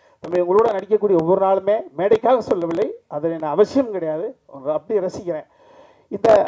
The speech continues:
ஆமா, அதே போல தம்பி, அஹ், இமான் அவர்களோடு நாங்கள் மைனாவிலேருந்து கடந்து வந்திருக்கிறோம். இப்ப காம்-, நகைச்சுவை படத்திற்கு கா-,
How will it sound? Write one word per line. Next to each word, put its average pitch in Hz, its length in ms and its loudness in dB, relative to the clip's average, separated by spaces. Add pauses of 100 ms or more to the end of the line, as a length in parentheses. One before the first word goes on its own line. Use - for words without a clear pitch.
(120)
ஆமா, 147 300 -2
அதே 233 240 0
போல 254 260 -2
தம்பி, 226 300 -4 (500)
அஹ், 156 300 -2
இமான் 226 220 0
அவர்களோடு 214 460 2
நாங்கள் 185 260 -4
மைனாவிலேருந்து 196 680 0
கடந்து 185 300 2
வந்திருக்கிறோம். 156 540 -2 (320)
இப்ப 180 560 4 (120)
காம்-, 320 340 -8 (460)
நகைச்சுவை 262 600 0
படத்திற்கு 247 840 -2
கா-, 190 160 2